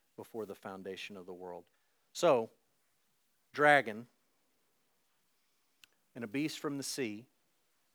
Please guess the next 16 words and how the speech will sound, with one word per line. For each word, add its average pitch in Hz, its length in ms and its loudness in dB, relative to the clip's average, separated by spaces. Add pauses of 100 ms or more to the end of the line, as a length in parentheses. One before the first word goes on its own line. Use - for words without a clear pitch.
(280)
who's 120 120 -12
gonna 127 200 -2
use 123 180 -4
power 117 560 0 (380)
and 113 100 -10
just 117 180 -8
try 127 160 0
to 107 80 -2
crush - 480 -2
people, 107 380 -14 (960)
and 113 80 -10
a 110 60 -6
beast 135 320 -4
from 127 200 -4
the 117 100 -4
land 131 680 0